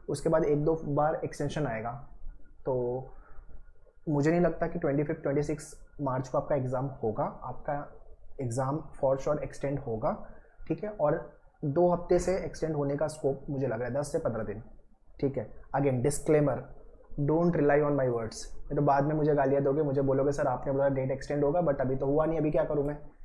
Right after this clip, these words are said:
तो भाई, जो date उन्होंने दी है ट्वेंटी फ़ाइव, ट्वेंटी सिक्स, वो उसको deadline लेके अपनी पढ़ाई full फ्लेज में चालू रखो। अगर डेट extend हुई, जो कि होगी, तो वो bonus days होगा, Revise करेंगे, mock पे काम करेंगे,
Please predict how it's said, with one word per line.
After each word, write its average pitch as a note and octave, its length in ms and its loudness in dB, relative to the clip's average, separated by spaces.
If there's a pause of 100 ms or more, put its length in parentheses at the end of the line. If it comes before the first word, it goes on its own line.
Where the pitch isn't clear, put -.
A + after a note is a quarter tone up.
(360)
तो C#3+ 60 0
भाई, C#3+ 420 4
जो D#3 180 2
date E3 240 6
उन्होंने F3+ 200 4
दी E3+ 120 8
है F3+ 60 6
ट्वेंटी E3+ 240 2
फ़ाइव, F3 200 2
ट्वेंटी E3+ 200 0
सिक्स, G3+ 320 -2
वो E3 520 2 (520)
उसको - 200 2
deadline F3 360 6
लेके F3+ 200 0
अपनी G3+ 280 -2
पढ़ाई F3 580 -2 (240)
full F3 120 6
फ्लेज F3 220 2
में F3+ 100 -2
चालू C#3 220 2
रखो। B2+ 220 0
अगर D#3 180 2
डेट E3+ 200 2
extend E3 340 -4
हुई, D3 300 0 (100)
जो D3 100 2
कि D#3 140 2
होगी, B2+ 320 0 (360)
तो F#3+ 80 2
वो F#3+ 100 6
bonus D3+ 440 4
days C3 200 0
होगा, A2 300 -4
Revise D3 360 2
करेंगे, A#2 500 -2 (120)
mock C#3+ 280 -2
पे D#3 80 2
काम C3 240 -2
करेंगे, A#2+ 400 -4